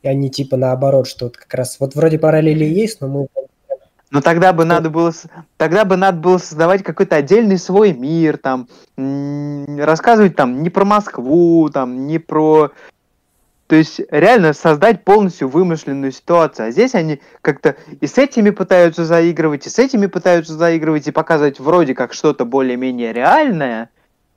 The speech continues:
Speaker 2: но в художественном ключе.
Speaker 1: Мне как раз наоборот показалось, что как раз-таки они вот именно что вот по-, позволили себе разгуляться и практически говорить более-менее как есть.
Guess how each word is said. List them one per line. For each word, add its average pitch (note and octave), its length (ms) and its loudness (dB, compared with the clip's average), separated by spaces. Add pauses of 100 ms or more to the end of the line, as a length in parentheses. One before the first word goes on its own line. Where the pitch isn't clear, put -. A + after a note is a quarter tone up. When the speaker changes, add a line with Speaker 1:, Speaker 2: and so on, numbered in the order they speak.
(300)
Speaker 2:
но F3+ 440 0
в E3+ 60 -10
художественном D3+ 720 -2
ключе. C3+ 560 -6 (720)
Speaker 1:
Мне D3+ 260 -2
как F#3+ 140 2
раз F3+ 200 2
наоборот D#3+ 320 -2
показалось, C#3+ 520 0
что - 140 -12
как C3 200 -8
раз-таки C#3 460 -6
они C3 1040 -4 (400)
вот D3 180 -6
именно C#3+ 280 -2
что - 220 -10
вот B2+ 220 -8 (420)
по-, D#3+ 80 -6
позволили D#3+ 440 0
себе D3+ 320 -4
разгуляться D#3 580 0
и C#3 80 -4
практически C3 960 -6
говорить C#3 520 -6
более-менее D3 640 0
как C3 220 -6
есть. B2 460 -10